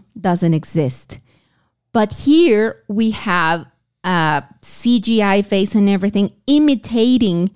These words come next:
human faces, and that is hard. Like, you, you have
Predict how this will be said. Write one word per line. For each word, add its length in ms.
human 800
faces, 680
and 240
that 260
is 160
hard. 440
Like, 380
you, 320
you 220
have 360